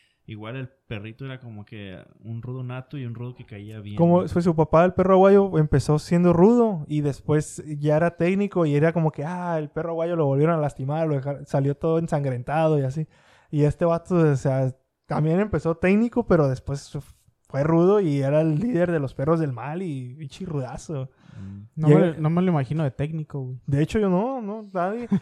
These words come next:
Speaker 3: <laughs>
Speaker 2: Yo de, lo, lo llegué a ir a ver aquí cuando llegaron, cuando venían aquí al FEX o algo y no, el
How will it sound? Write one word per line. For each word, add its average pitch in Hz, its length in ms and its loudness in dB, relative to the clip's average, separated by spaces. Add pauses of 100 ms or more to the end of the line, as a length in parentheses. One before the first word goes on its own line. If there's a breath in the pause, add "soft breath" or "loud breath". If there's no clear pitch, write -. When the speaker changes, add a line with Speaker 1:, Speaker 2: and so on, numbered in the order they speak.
(120)
Speaker 3:
<laughs> - 260 -4
Speaker 2:
Yo 170 280 2
de, 170 160 -6
lo, 165 500 2
lo 151 160 -2
llegué 156 580 -4
a 170 200 -2
ir 170 120 -4
a 175 60 0
ver 175 140 0
aquí 175 240 -6
cuando 143 480 -4
llegaron, 131 400 -10
cuando 131 260 -8
venían 135 400 -10
aquí 143 200 -10
al 143 120 -6
FEX 143 360 -10
o 143 60 -2
algo 185 300 -2
y 143 220 -6
no, 151 480 -6
el 120 180 -10